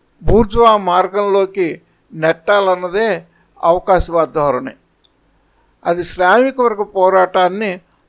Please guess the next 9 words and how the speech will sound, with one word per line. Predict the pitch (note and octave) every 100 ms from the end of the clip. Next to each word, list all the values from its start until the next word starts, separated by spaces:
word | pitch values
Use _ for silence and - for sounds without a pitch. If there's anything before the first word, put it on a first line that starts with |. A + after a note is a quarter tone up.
| -
పూర్తిగా | G#3+ - A#3+ G#3+ G3+
కుంటుపడేలా | - G3+ G#3 B3 A3 G#3 D4+ G#3 F#3
చేసే | D#3+ D#3+ C#3+ F#3 A#3+ C#4+ _ _ -
ప్రమాదం | E3 D3+ D3+ C#3+ C3+ C3
ఉంది. | B2+ C3+ - _ _ _ _ _ _ _ _ _ _ _ _ F#3
ఇక్కడ | F#3+ A3+ F3+ D#3 F#3 G3+ _ _ _ _ - F#3
చారిత్రకంగా | F3+ A3 B3 - A#3+ B3 - G3+ G3 A3
దృష్టి | G3 F3 - G#3+
సారిద్దాం. | D#3+ C3 A#2+ G#2+ -